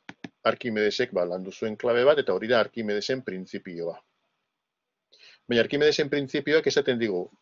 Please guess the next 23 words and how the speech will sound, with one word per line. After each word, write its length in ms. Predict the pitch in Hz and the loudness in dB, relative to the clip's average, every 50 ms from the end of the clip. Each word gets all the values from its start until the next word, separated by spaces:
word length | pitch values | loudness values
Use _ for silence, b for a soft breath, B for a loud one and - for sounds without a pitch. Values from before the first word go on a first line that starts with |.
| _ _ | _ _
guk 460 | 117 120 131 233 233 196 - - - _ _ _ _ | -14 -2 4 6 6 6 6 4 -4 _ _ _ _
hau 320 | 196 214 214 175 123 - - _ - | 4 6 6 6 6 4 -2 _ 4
kalkulatu 680 | - 117 110 110 104 - 151 165 160 151 147 - 160 143 | 6 6 6 6 4 4 4 6 8 6 6 6 4 4
nahi 120 | 113 101 | 4 4
balin 240 | 98 101 113 123 123 | 4 4 2 4 4
badegu, 380 | 131 143 151 160 160 170 180 196 208 - _ _ _ _ - - _ _ _ _ _ _ _ _ _ _ _ _ _ _ _ _ _ _ _ _ - 113 | 6 6 6 6 4 6 4 4 2 0 _ _ _ _ -18 -18 _ _ _ _ _ _ _ _ _ _ _ _ _ _ _ _ _ _ _ _ -4 -2
guk 220 | 127 131 - - - _ | 0 0 0 -2 -6 _
hau 180 | - 190 175 143 | 4 6 6 6
kalkulatu, 640 | 117 - 107 101 101 - 135 131 123 113 - 104 85 | 4 2 0 0 2 2 4 4 4 4 2 -2 -4
bultzada 440 | 82 107 120 117 - 165 165 135 101 | -2 -2 -2 2 4 4 6 6 4
kalkulatu 420 | - 90 90 - 120 117 113 - 131 | 4 0 0 0 0 0 0 0 0
nahi 100 | 127 127 | 2 2
balin 200 | 127 127 135 131 | 2 2 2 4
badegu, 320 | 131 131 135 143 165 170 b b b b b b - | 4 4 4 4 2 -2 b b b b b b -6
ikusi 360 | 139 - 214 196 - 202 180 | -2 0 0 2 4 4 6
behar 160 | 175 160 151 | 6 6 6
dugu, 280 | 147 139 143 165 208 262 - _ _ _ _ _ _ _ _ _ _ - - _ _ - - _ _ _ _ _ _ | 4 4 6 4 4 4 0 _ _ _ _ _ _ _ _ _ _ -20 -20 _ _ -20 -20 _ _ _ _ _ _
eta 200 | 139 135 - 131 | 4 4 6 4
fijatu 340 | - - 123 160 170 170 180 170 | 4 2 2 2 4 4 6 6
behar 120 | 160 156 143 | 6 6 4
gea, 160 | 147 156 175 180 - _ _ _ _ _ _ _ - | 4 2 2 0 -4 _ _ _ _ _ _ _ 4
ondoratutako 760 | 135 135 139 143 180 180 165 - 147 135 139 135 - 160 170 - - - | 4 4 6 6 4 4 4 4 4 2 4 6 6 6 6 6 2 -4
volumenean. 680 | 123 107 110 117 123 120 104 95 85 82 78 76 - | 0 2 4 4 4 4 2 0 -2 -4 -8 -10 -14